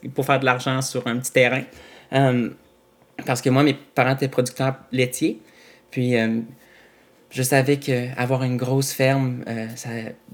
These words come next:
beaucoup d'argent, beaucoup d'entretien. Puis je suis comme, « Je veux pas faire ça. » Euh, donc, euh, on a choisi une petite ferme, on a découvert le livre à Jean Martin, euh, sur le maraîchage, on l'a lu. Puis trois semaines plus tard, on a acheté notre ferme,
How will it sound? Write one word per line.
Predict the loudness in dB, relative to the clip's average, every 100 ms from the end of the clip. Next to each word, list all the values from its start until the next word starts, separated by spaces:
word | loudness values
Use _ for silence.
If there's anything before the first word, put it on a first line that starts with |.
| -16
beaucoup | -8 -4
d'argent, | -2 -2 -2 -4 -2
beaucoup | -4 -6 -4
d'entretien. | -6 -4 -6 -4 -4 -4
Puis | -6
je |
suis | -10
comme, « | -4 -4
Je | -4
veux |
pas | -2 2 4 2 -4 -14 -20 -20 -20 _ _ _
faire | -4 -2 -2 -4 -8 -18 _ _
ça. » | -8 -4 -2 -4 -6 -16 _ _ -6
Euh, | -4 -4 -6
donc, | -4 -2 -2 -2
euh, | -2 -2
on | -2
a | 4
choisi | 4 6
une | 2
petite | 2
ferme, | 6 6 6
on | 4
a | 4
découvert | 4 2 4 6
le | 6
livre | 6 6 6
à | 6
Jean | 6 4
Martin, | 4 2 2 2 2
euh, | 2 2
sur | 0
le | 2 4
maraîchage, | 4 4 4 6 6 4
on | 2 4
l'a | 4
lu. | 6 4 4 0 -8 -20 -20 -2
Puis | 0 0
trois | 2 4
semaines | 4 4 0
plus | 4
tard, | 6 6 4 2
on | 0 0 -2 2
a | 2
acheté | 2 2
notre | 0 2
ferme, | 4 4 0 -4